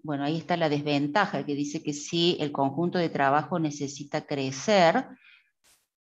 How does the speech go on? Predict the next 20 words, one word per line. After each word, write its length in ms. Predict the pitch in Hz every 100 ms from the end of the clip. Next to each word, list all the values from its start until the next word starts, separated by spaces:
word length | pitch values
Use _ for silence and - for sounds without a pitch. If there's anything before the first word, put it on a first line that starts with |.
| -
eh, 680 | 160 156 156 147 143 139 135
y 100 | 160
no, 580 | 165 170 170 165 156 143
el 120 | 156
sistema 400 | - 139 170 165
no 140 | 156 165
le 140 | 170
asigna 680 | 143 147 - 247 180 151 135
más 520 | 127 147 147 - -
marcos 500 | 151 151 156 - 143
de 120 | 143 139
página 800 | - 208 208 - 143 131 202 - _ _ _ _ _ _ _ _ _ _ _ _ _ _
al 180 | 139 135
proceso, 880 | 135 135 - 254 208 - 220 277 -
bueno, 360 | 156 139 127 - _ -
el 80 | 151
proceso 760 | - 143 175 - 196 190 - - -
va 140 | 135
a 60 | 156
estar 600 | - - 165 165 190